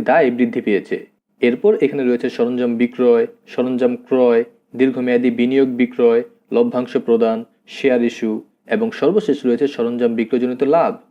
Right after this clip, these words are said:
সরঞ্জাম হচ্ছে একটি স্থায়ী সম্পদ। সরঞ্জাম বিক্রয়জনিত লাভ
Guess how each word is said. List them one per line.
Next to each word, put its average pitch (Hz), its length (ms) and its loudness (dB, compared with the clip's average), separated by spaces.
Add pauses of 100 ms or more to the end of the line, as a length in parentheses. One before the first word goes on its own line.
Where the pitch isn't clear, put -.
(220)
সরঞ্জাম 185 440 2
হচ্ছে - 220 -10
একটি 139 180 -2
স্থায়ী 117 300 -4
সম্পদ। 113 400 -4 (320)
সরঞ্জাম 170 480 2
বিক্রয়জনিত 165 440 -2
লাভ 110 220 2